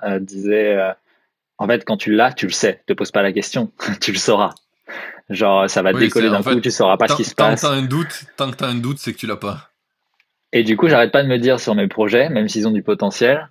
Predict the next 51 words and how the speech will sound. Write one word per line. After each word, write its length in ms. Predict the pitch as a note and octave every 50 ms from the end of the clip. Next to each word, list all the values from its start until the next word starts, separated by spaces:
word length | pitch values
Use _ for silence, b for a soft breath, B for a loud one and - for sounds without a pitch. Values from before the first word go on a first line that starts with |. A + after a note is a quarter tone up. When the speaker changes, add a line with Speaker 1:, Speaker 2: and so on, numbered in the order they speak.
| _ _ _ _ _ _ _ _ _
Speaker 1:
bah, 240 | - A2+ A2+ G#2+ - - - -
je 260 | G2+ G#2 G#2+ A2+ B2
sais 140 | A2+ - A2+
pas. 200 | - A2 G2+ - -
<laughs> 200 | - - C#3 D3
J'ai 60 | D3 D3
pas 120 | D3+ D3
l'impression 400 | C#3 C3 - C#3 B2 - D3+ B2+
que 80 | A#2+ -
c'est 100 | - G#2+
product 320 | - - A#2 G#2+ A2+ G2+
market 260 | A#2+ G#2+ G2+ G#2 G2+ -
fit. 80 | A2+
Donc, 180 | G#2+ A#2 C#3 C#3
tu 140 | - - B2
les 80 | G#2+ G2+
laisses 180 | G2+ G#2+ -
un 80 | A#2 G#2
peu 120 | G2 A2
de 60 | G2+ -
côté 440 | - G2+ F2+ - G2 G#2+ C3 C#3+ B2+ A2+ -
et, 280 | - G2+ G2+ G2 G2
euh, 200 | G2 F#2+ F2+ F#2 F#2+ -
et 80 | G2
tu 120 | - - -
continues, 400 | - G2+ - - F#2+ G2 F#2+ F2+
tu 120 | - -
vois. 160 | F2 F2 - _ _ _ _ _ _ _ _ _ _ _ _ _ _ _ _ _ _ _ _ _ _ _ _ _ -
Speaker 2:
Ah 120 | G#2+ G#2+
ouais, 140 | G2 G2 -
clairement. 400 | - - G2 G2 G2 F#2+ - _ B B B B B B
C'est 140 | B - C3
rigolo 260 | C3+ C#3 D#3+ F3+ F3
parce 180 | - C#3 - -
que 300 | - C3+ A#2+ A2+ A2 -
on 180 | G#2+ G#2+ G#2+ G#2+
parle 240 | - D#3+ D3+ C#3 C#3
de 100 | B2+ B2
ça 400 | A#2 - - C#3 C#3+ D#3 D3 - -
et 80 | G#2+
c'est 160 | - - A2+
justement, 600 | A2+ C3 C3 - - C3+ B2+ B2+ C3 C#3 C#3 C3
euh, 140 | A#2+ A2 G#2+ G#2
donc 220 | G#2 G2+ G2+ G2+
je 80 | - -
sais 80 | -
pas 100 | - B2
si 120 | A#2+ - -
t'as 80 | A#2 G#2+
vu, 260 | G#2 A2+ A2+ A2 G#2
mais 140 | G2+ G2